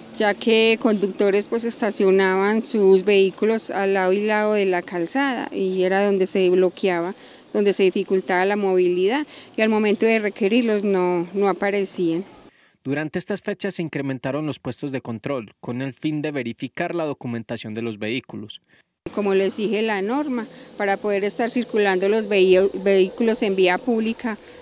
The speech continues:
Speaker 1: debe de al menos tener, pues, un soa obligatorio que, eh, responda en el momento de un accidente.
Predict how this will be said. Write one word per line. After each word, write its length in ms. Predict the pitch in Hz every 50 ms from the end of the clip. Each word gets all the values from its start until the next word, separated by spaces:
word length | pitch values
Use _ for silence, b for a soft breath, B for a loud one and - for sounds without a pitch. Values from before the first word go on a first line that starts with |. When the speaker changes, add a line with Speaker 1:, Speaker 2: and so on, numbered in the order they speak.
| B B B -
Speaker 1:
debe 440 | - 196 202 196 190 190 196 202 208
de 440 | 214 220 202 196 196 190 185 185 196
al 140 | 190 196 214
menos 400 | 226 214 208 196 202 220 - -
tener, 340 | 254 214 202 190 190 190
pues, 240 | - 240 220 240 -
un 320 | 240 220 220 220 220 220 247
soa 400 | - - 247 226 220 220 220 214
obligatorio 680 | 214 202 190 180 190 180 - 214 196 185 190 196 196
que, 220 | - 240 214 190 175 196
eh, 260 | - 202 202 196 190
responda 500 | 180 196 185 180 - 220 202 190 185 196
en 80 | 202 208
el 100 | 214 208
momento 380 | 196 190 190 185 175 175 - 208
de 120 | 214 220
un 140 | 214 214 214
accidente. 800 | 214 202 - - 208 208 196 220 254 269 294 277 - - 220